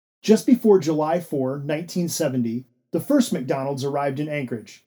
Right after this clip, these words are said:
and Alaska, at the corner of Arctic and Northern Lights Boulevards. Five years later, the fifth McDonald's in Alaska was built just two blocks west of where that rooftop Ronald McDonald is today.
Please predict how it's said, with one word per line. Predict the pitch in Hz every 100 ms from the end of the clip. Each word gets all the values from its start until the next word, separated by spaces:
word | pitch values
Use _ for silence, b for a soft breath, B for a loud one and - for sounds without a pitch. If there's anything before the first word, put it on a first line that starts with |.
| -
and | 175 160
Alaska, | 139 139 139 - - - _ _ -
at | 160
the | 180
corner | - 240 208
of | 147 - -
Arctic | 175 127 135 - -
and | 156
Northern | 147 143 156 143
Lights | 127 120
Boulevards. | - 147 117 95 - - - _ _ _ _ _ _ _
Five | - 175 156
years | 156 139 131
later, | 165 196 214 - _ _ -
the | 165
fifth | - 262 196
McDonald's | 143 147 135 139 127
in |
Alaska | 135 131 131 117 147
was | 123
built | 120 160 156
just | 117 160 -
two | - 247
blocks | 202 190 175 -
west | 151 147 117 - _ _ -
of | 147 147
where | 180
that | 160 147
rooftop | 156 190 - 151 170 160
Ronald | 156 156 143
McDonald | 147 131 143 135 104 113
is | 135 123
today. | - 135 120 -